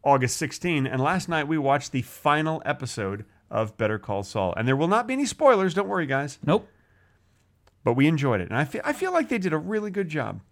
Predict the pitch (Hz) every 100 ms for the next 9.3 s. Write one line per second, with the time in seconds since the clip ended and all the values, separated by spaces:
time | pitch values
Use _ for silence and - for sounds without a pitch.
0 | _ - - 285 139 127 - 180 - 233
1 | 285 - 104 160 175 240 220 123 - 87
2 | - _ 123 139 180 196 226 196 - -
3 | 175 185 185 185 202 196 180 202 196 190
4 | - 180 175 180 190 185 196 185 185 180
5 | 175 180 180 170 - 180 170 170 - 156
6 | 165 160 240 196 156 131 131 113 233 240
7 | 135 147 127 - 156 135 143 120 123 127
8 | 127 - 90 - 120 175 190 190 180 196
9 | 127 -